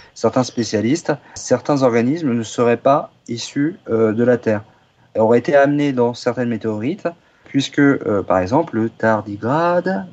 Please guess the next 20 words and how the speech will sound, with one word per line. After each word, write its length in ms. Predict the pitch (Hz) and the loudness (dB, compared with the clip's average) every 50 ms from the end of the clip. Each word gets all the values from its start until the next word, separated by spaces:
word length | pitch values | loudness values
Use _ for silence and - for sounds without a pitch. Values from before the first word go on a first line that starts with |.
| - _ _ - - | -20 _ _ 0 0
ouais, 100 | 123 117 - - - - - - - - - | 0 0 0 -6 -20 -20 -20 -20 -18 -4 2
le 140 | - 170 185 | 2 4 4
tardigrade 640 | 185 175 160 156 160 147 147 147 151 147 131 - - _ _ - | 4 4 2 2 0 0 2 2 2 2 0 -2 -8 _ _ -6
peut, 260 | - 147 151 147 - | -2 0 0 0 0
euh, 260 | - 113 113 110 110 | -2 -2 -2 0 0
résister 520 | 107 113 117 117 131 131 - - - 143 139 | 0 -2 -2 -4 -4 -10 -6 -2 0 2 4
à 80 | 127 | 4
des 100 | 117 117 | 4 2
températures 600 | 113 117 113 120 120 117 117 - - - 131 127 123 - _ _ _ _ _ | 0 0 2 2 2 2 0 -2 -6 -6 -6 -6 -8 -10 _ _ _ _ _
très 180 | - - - 127 | -6 0 0 4
basses, 460 | 113 123 170 180 - - - - _ _ _ _ _ _ _ _ _ _ _ _ _ - - | 4 4 4 2 0 -10 -14 -16 _ _ _ _ _ _ _ _ _ _ _ _ _ -20 -10
proche 360 | - - 147 156 147 - - | -2 0 2 2 2 0 -2
de, 380 | 120 110 110 113 117 117 113 110 | -2 0 0 0 2 2 0 0
du 180 | 113 113 110 | 0 -2 -2
vide, 240 | 110 120 131 131 120 | 0 0 0 0 2
euh, 480 | 113 107 107 104 104 104 101 101 98 95 | 0 0 0 0 0 -2 -2 -2 -4 -4
enfin, 320 | 95 - - 113 110 107 | -4 0 2 4 4 2
proche 240 | 101 - - 143 127 | 2 0 -2 0 0
de 80 | 127 120 | 2 0
l'espace. 600 | 113 117 113 - - 123 147 190 - - - _ | 0 0 0 0 2 2 2 2 0 -6 -14 _